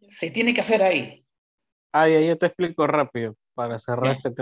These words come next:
Speaker 1: pero Keiko, lo, lo, lo bueno de Keiko, no le está arrugando. O sea, o sea, él dice, "Quiero ir a un debate", y Keiko, "Ya".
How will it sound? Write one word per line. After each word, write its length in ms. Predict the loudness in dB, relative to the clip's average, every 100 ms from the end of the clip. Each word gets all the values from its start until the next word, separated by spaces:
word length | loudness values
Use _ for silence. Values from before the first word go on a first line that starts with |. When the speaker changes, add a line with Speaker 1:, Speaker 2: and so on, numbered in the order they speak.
| 0
Speaker 1:
pero 240 | 2 -2
Keiko, 800 | 0 -2 -2 -4 0 0 -2 -14 _ _
lo, 380 | -6 -2 -2 -4
lo, 160 | -6 -4
lo 140 | -2
bueno 180 | -2 -4
de 40 | -4
Keiko, 240 | -4 -6
no 360 | -8 -4 -2 0
le 100 | -2
está 180 | 0 0
arrugando. 500 | 0 -2 -4 -4 -6
O 20 |
sea, 120 | -8 -8 -8
o 60 |
sea, 120 | -4 -2
él 160 | 0
dice, 280 | -2 -2 -4
"Quiero 280 | -4 0 0
ir 140 | 2 2
a 60 |
un 60 | 2
debate", 320 | 2 2 0
y 80 | -2
Keiko, 280 | -2 -4 -2
"Ya". 240 | 0 0